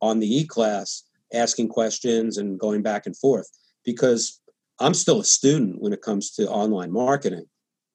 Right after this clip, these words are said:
Um, I'm a teacher when it comes to direct mail, but I still have stuff to learn there too.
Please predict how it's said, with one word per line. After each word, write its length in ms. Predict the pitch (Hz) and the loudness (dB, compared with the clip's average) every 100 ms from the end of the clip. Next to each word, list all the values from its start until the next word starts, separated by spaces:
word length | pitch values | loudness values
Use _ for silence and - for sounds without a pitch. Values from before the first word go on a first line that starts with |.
| - | -2
Um, 460 | 104 104 101 110 - 101 | 0 4 2 0 -4 0
I'm 140 | 107 | 2
a 40 | |
teacher 500 | - 170 202 - 117 | 2 4 4 6 4
when 120 | 110 107 | 4 2
it 80 | |
comes 240 | - 110 107 | 0 0 0
to 80 | 101 | -2
direct 320 | 104 101 - | 0 0 2
mail, 240 | 131 143 | 2 2
but 140 | 110 107 | 2 0
I 60 | |
still 200 | - 135 | 2 2
have 100 | 131 | 0
stuff 240 | - 107 - | 0 -2 -2
to 80 | 110 | 0
learn 240 | 113 113 | 2 4
there 180 | 117 123 | 2 0
too. 280 | 123 156 | 0 0